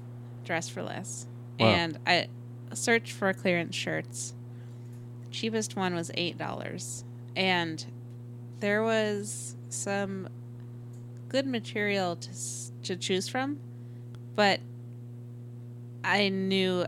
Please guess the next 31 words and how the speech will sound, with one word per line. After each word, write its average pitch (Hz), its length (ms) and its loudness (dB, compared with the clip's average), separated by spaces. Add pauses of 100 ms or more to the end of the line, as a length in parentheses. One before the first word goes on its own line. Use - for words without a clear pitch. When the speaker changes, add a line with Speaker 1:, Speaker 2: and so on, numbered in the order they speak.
Speaker 1:
I 175 80 4
couldn't 170 300 -2
just 156 180 -2
make 156 180 -2
it 151 40 0
a 156 100 0
joke 143 320 0
shirt, 165 240 -2
and 147 100 -4
I 156 60 -4
had 156 120 -4
to - 60 -6
do 156 240 -2
a 156 80 0
real 151 240 0
piece - 300 -6
of, - 80 -6 (320)
Speaker 2:
I 135 60 8
think 147 120 10
you 139 80 10
need 117 80 10
Speaker 1:
like, - 60 4
Speaker 2:
your 104 100 8
microphone 104 260 8 (100)
Speaker 1:
fashion. - 40 10
Speaker 2:
to 95 40 4
be 92 80 6
closer 98 320 2
to 95 60 4
your 92 60 2
mouth. 92 220 0